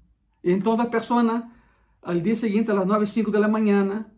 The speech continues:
tenía que estar en el atrio de los gentiles o de las mujeres, si fuera judío, y veía nada más el humo que subía.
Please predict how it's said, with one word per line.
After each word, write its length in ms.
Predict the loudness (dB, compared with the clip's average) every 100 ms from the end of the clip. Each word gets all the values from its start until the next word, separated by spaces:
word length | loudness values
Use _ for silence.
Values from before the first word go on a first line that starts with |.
| _ -8
tenía 260 | -4 -4
que 80 | -4
estar 240 | -4 -2
en 120 | 0 0
el 160 | 0
atrio 320 | -2 -4 -2
de 100 | -2
los 140 | -4 -6
gentiles 640 | -8 -4 -2 0 -2 -4
o 240 | -10 -10 -10
de 100 | -10
las 180 | -8
mujeres, 500 | -6 -2 0 2 0
si 140 | -4 -10
fuera 240 | -10 -8
judío, 440 | -4 0 0 -2 -6 -20 _ _ _ _ _ _ _ _ _ _ _
y 140 | -2 4
veía 360 | 6 6 4
nada 200 | 0 0
más 200 | 2 2
el 160 | 2 2
humo 440 | 4 4 2 -2
que 160 | -6 -10
subía. 680 | -6 -2 -2 -2 -4 -8